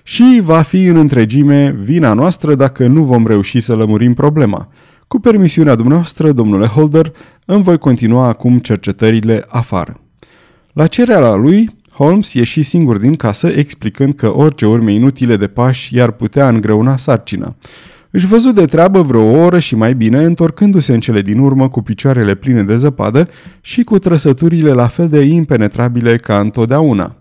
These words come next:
"Cred că am văzut tot ce era de văzut, domnule Holder", zise el.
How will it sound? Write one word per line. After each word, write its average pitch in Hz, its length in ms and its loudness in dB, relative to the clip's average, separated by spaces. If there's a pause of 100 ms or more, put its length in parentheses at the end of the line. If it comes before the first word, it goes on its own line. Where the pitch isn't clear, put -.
(800)
"Cred 226 240 2
că - 120 -2
am 196 100 2
văzut 190 300 2
tot 202 160 2
ce 196 140 0
era 180 160 2
de 165 100 2
văzut, 143 480 0
domnule 123 360 0
Holder", 101 520 -4 (300)
zise 104 360 -6
el. 98 200 -8